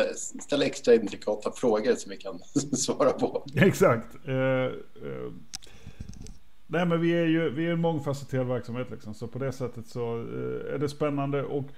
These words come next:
Speaker 2: vår målgrupp kanske när vi pratar här, det är ju personer som är nyfikna på digitala arbetssätt och digitala verktyg. Alltså sånt där vi försöker bli bättre på att nå ut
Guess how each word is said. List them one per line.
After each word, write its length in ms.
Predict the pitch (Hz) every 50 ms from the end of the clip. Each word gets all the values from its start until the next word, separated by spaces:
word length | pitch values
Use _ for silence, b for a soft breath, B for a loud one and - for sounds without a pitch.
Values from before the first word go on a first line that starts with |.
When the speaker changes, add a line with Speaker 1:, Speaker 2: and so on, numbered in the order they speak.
| b b b b b b b b - - 131 - - - 156 - 120 147 -
Speaker 2:
vår 260 | 160 151 165 180 175
målgrupp 580 | 175 196 208 190 170 147 147 139 139 - - -
kanske 300 | 139 131 120 - 139 139
när 80 | 135
vi 160 | 131 135 131
pratar 460 | 127 - 131 127 123 117 - 131 113 104
här, 320 | 117 170 185 165 151 139
det 100 | 131 147
är 40 | 156
ju 300 | 160 175 175 151 131 127 123 - - - -
personer 380 | 123 110 - 120 117 113 113
som 200 | 113 120 113 113
är 60 | 117
nyfikna 440 | 110 113 113 107 - 113 104 - 104
på 100 | 92 107
digitala 460 | 101 110 101 101 98 104 101 104 107
arbetssätt 640 | 107 113 117 113 104 113 110 - - 131 131 135 -
och 60 | 110
digitala 400 | 110 104 110 104 113 107 104 104
verktyg. 460 | 104 107 107 110 107 - - 110 104 110
Alltså 180 | 107 - 139
sånt 320 | 123 135 131 123 113 - -
där 80 | 131
vi 140 | 113 127 123
försöker 380 | 110 120 110 - 123 117 - 117
bli 120 | 107 113
bättre 300 | 107 110 107 - - 110
på 80 | - 107
att 60 | 104
nå 180 | 107 123 143 170
ut 320 | 165 147 156 - - -